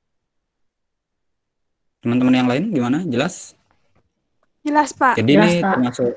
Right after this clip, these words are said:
Speaker 1: ini termasuk soal, contoh soal dari elastisitas harga ya. Jadi, eh, kita hanya melihat perubahan kuantitas itu dari satu variabel aja, yaitu perubahan harga. Sehingga nanti ada delta Q sama delta P gitu. Jadi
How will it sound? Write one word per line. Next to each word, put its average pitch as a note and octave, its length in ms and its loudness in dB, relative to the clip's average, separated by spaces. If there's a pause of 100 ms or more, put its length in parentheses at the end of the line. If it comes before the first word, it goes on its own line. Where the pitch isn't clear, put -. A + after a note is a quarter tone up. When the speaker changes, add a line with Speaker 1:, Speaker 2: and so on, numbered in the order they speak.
(480)
Speaker 1:
ini C3+ 240 -2 (160)
termasuk B2 320 0
soal, A2+ 280 -2 (360)
contoh A2+ 240 -6
soal A2+ 240 -6
dari A2 240 -4
elastisitas A2+ 640 -4
harga A2+ 320 -2
ya. F#2+ 320 -6 (480)
Jadi, B2+ 560 2
eh, G#2 400 -8
kita B2+ 240 -4
hanya B2 160 0
melihat A2 480 -6 (480)
perubahan A#2 400 -4
kuantitas A2+ 480 -8
itu - 80 -10
dari A#2 240 -2
satu A2+ 320 -8
variabel G2+ 560 -6
aja, G2+ 160 -4
yaitu A2+ 480 -4
perubahan G2 400 -4
harga. F#2 320 -4
Sehingga G2+ 240 -4
nanti A#2 480 -2 (400)
ada G#2+ 240 -4
delta G2+ 320 -2
Q B2+ 320 -2
sama G#2 240 -4
delta F#2+ 400 -4
P E2+ 480 -2
gitu. - 240 -16
Jadi A#2+ 400 0